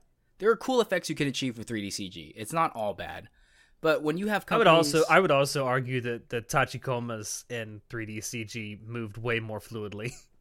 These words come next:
Speaker 1: Oh yeah, because they didn't have to move that much. You know, they're little rails, but it's because they were rendered in a three D environment. That's why.
Speaker 2: Yeah.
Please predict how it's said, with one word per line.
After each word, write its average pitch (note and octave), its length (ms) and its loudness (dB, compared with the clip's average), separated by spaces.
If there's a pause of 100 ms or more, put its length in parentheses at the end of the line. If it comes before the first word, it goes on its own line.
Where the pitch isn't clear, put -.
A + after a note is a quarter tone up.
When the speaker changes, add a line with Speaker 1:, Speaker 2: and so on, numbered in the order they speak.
(360)
Speaker 1:
Oh A#3+ 120 0
yeah, F#3+ 260 -4
because A#2+ 320 -6
they C#3+ 100 4
didn't E3+ 140 -2
have D3 160 -2
to D3+ 80 -2
move C3 220 -2
that A2 160 2
much. A2 260 -4
You G2+ 80 -10
know, G2 80 -8
they're G#2+ 140 -4
little A2+ 400 -2 (160)
rails, A2+ 420 -2
but C#3 240 -2
it's D3+ 160 -4
because E3 240 0
they D3+ 160 6
were C#3 140 0
rendered C3 340 2
in A#2+ 80 0
a A2+ 80 2
three A#2+ 220 -4
D A2 120 -2
environment. G2 600 -6 (320)
That's G#2+ 240 0
why. A2+ 180 0
Speaker 2:
Yeah. F#2+ 120 -6